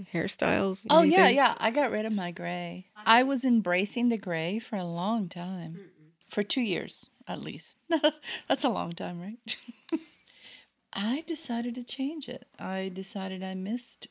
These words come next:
Speaker 2: color. Because you know what the most limiting part about the gray was? It wasn't that it was gray. It's that I couldn't change.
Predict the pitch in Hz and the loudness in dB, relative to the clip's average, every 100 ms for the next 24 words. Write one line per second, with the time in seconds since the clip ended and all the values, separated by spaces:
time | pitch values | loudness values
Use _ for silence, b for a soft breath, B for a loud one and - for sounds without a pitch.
0 | _ - 175 165 170 175 _ _ _ - | _ -10 -6 -6 -8 -14 _ _ _ -4
1 | 226 247 226 220 233 262 294 294 226 - | 0 0 0 0 2 2 0 0 -4 0
2 | 214 208 202 196 190 185 202 220 214 - | 2 4 2 -2 -4 -2 -2 -2 -2 -2
3 | 180 190 196 185 180 180 170 175 202 214 | -2 -2 -4 -6 -6 -4 -4 -4 -4 -4
4 | - b b b 165 160 180 269 285 233 | -8 b b b -4 0 0 2 2 2
5 | 190 - 160 - 156 190 302 - - - | 0 0 -6 -8 -4 -4 -4 -6 -10 -8
6 | 180 180 - 185 175 - - 170 - 214 | -8 -4 -2 0 -2 -4 -6 -6 -6 -6
7 | - - - | -8 -14 -20